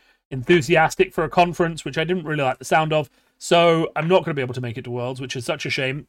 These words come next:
I know a few people have messaged me and wanted to meet me there, wanted to know what I was playing, all this other kind of stuff. Um, so unfortunately not going to be at World Championships, but it looks like it's going to be an absolute blast. I do wish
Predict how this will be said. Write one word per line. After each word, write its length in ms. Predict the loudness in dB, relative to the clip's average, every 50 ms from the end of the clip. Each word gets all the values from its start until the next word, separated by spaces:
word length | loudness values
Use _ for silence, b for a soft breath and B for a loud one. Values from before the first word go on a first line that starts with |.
| _ -8
I 80 | -6
know 100 | -6 -6
a 60 | -6
few 160 | -6 -6 -8 -8
people 260 | -8 -10 -10 -10 -10
have 80 | -10
messaged 320 | -10 -12 -14 -14 -16 -14 -14
me 140 | -12 -12 -12
and 100 | -12 -12
wanted 180 | -12 -12 -14 -12
to 60 | -8
meet 200 | -8 -8 -8 -6
me 40 | -4
there, 360 | -2 -2 0 0 -2 -4 -6 b b b b b b b b
wanted 160 | -10 -8 -6
to 80 | -4 -4
know 80 | -2
what 100 | -2 -2
I 60 | -2
was 100 | -2 -4
playing, 640 | -8 _ -2 -2 0 0 0 0 -2 -4 -6 -8 -10 -10
all 100 | -10 -10
this 120 | -10 -10
other 160 | -12 -14 -12
kind 240 | -10 -10 -10 -8 -8
of 60 | -10
stuff. 400 | -8 -6 -4 -4 -4 -4 -6 _ b b b b b b b 2
Um, 320 | 4 6 6 4 2 -2 -2
so 120 | 0 0
unfortunately 440 | 2 4 2 2 2 2 -2 0 2
not 180 | 2 2 2
going 140 | 2 -2 -4
to 40 | -4
be 80 | -4 -4
at 80 | -4
World 180 | -4 -6 -6 -6
Championships, 440 | -8 -8 -8 -8 -8 -10 -10 -8 -8
but 120 | -8 -6
it 60 | 0
looks 280 | 2 2 2 2 2 -4
like 160 | -4 -2 -4
it's 100 | -6 -4
going 260 | -2 -2 -2 -2 -4 -8
to 100 | -10 -8
be 320 | -8 -6 -8 -8 -10 -14
an 140 | -18 -20 -18 -12
absolute 640 | -10 -10 -10 -10 -12 -12 -10 -8 -8 -8 -10 _
blast. 440 | -12 -10 -8 -8 -10 -10 -12 -14 -16 -14
I 60 | -14
do 180 | -12 -10 -10 -10
wish 380 | -8 -8 -8 -8 -8 -10 -12